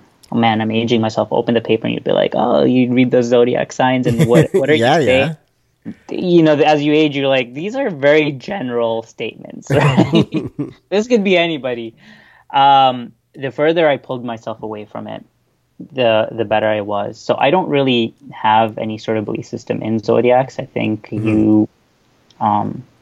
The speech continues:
Speaker 1: you are, you can shape your, like I mentioned, mindset was a huge thing, right?
Speaker 2: Mm-hmm.
Speaker 1: So if you get stuck with this thing that as a Gemini, these are my traits and this is all I could be, it's so limiting,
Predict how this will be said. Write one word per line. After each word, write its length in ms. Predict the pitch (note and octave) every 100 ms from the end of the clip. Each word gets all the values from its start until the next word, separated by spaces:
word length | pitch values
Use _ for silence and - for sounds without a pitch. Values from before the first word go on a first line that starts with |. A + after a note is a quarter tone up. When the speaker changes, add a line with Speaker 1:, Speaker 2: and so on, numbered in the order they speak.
| _ _ _ _ -
Speaker 1:
you 240 | A#2 A2+
are, 320 | A2+ A2 A2
you 220 | - B2+ B2+
can 100 | B2+
shape 420 | - - A2 G#2
your, 240 | A#2 A2 - _ _ _ -
like 240 | A#2 A2+
I 40 | A2+
mentioned, 480 | A2+ - G#2 G#2
mindset 380 | A#2+ A2+ C3 -
was 120 | -
a 40 | A2
huge 200 | A2 A2
thing, 260 | C3 B2
right? 220 | A#2+ A2 A#2+
Speaker 2:
Mm-hmm. 100 | A#2
Speaker 1:
So 380 | A2+ G#2+ G#2+ -
if 80 | -
you 200 | B2 C3+
get 240 | B2+ - - _
stuck 480 | - - A2+ A2+ - -
with 220 | A#2+ G#2+
this 380 | A2 A2 - - _ - - _ _
thing 420 | - C#3+ D#3 C3+
that 400 | A#2+ A2 A2 - _ _
as 160 | - A#2
a 60 | A2+
Gemini, 640 | A2 B2 D#3 C3+ A2+ G#2+
these 240 | G#2+ A#2 B2
are 80 |
my 160 | B2+ A2+
traits 400 | A2 - C3+ -
and 80 | A#2
this 140 | A2+
is 80 | B2
all 140 | A#2+ A#2+
I 80 |
could 220 | A2+ A2+ G#2
be, 360 | B2+ C#3+ A2+
it's 180 | A2+ A#2
so 180 | - B2
limiting, 520 | A#2 D#3 D#3 - -